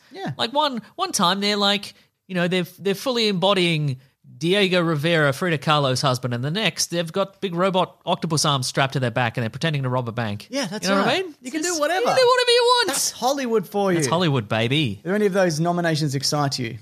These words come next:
Speaker 1: Awards, Mason.
Speaker 2: Watchmen deserves a lot, I think. That's,
Speaker 1: Definitely, yeah.
Speaker 2: that's, uh,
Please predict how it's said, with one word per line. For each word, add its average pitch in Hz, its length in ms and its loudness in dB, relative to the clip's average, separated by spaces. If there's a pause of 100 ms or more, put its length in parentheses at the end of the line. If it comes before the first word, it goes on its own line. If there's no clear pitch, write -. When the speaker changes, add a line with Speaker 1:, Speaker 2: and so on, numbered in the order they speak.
(220)
Speaker 1:
Awards, 147 440 -2
Mason. 110 440 -4
Speaker 2:
Watchmen 156 400 0
deserves 110 320 2
a 101 40 0
lot, 95 180 0
I 120 80 0
think. 135 180 -2
That's, 143 360 0
Speaker 1:
Definitely, 110 220 -6
yeah. 120 60 0
Speaker 2:
that's, 123 220 0
uh, 113 360 0